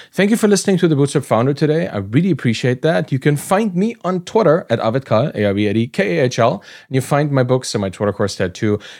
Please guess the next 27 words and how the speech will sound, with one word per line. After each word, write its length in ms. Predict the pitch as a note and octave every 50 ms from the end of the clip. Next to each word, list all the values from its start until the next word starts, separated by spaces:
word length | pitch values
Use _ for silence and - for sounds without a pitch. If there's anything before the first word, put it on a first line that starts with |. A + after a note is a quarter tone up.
| - -
If 160 | F3 E3+ -
you 60 | A#3+
wanna 180 | A#3 B3 B3 A#3+
support 420 | A#3+ - A3 - - B3 C4 -
me 140 | - G#3+ G#3+
and 140 | G3+ F#3 D#3+
this 100 | D3+ -
show, 460 | - - - A3 G3 A#2+ G2+ G#2+ A2
please 260 | A2+ - F3 F3 E3+
subscribe 380 | - C#3+ - - - C3+ A#2 A2
to 80 | -
my 80 | G#2+ G2+
YouTube 320 | A#2+ D#3+ D#3 - G3+ E3+
channel, 420 | - - F#3+ F3 F3 F#3 F#3+ F#3+ E3
get 160 | C#3 A2 G2
the 60 | - G2+
podcast 640 | - A#2+ G#2 G2+ G2 - - A2 G#2 G#2 - - _ -
in 180 | C#3 C3 A#2+
your 240 | A2 G#2+ C#3+ - -
podcast 480 | - - A#2 G#2 G#2 - A2 F#2+ - -
player 180 | A2 G2 F#2+
of 120 | F2+ F2 -
choice, 340 | - F#3+ A3+ A3+ - - - - - _ _ _
whatever 300 | - F2 F2 E2+ D#2+ E2+
that 180 | F#2 F2+ E2+ F#2+
might 220 | G2 G2+ G#2+ C3
be. 200 | - E3+ G#3 G3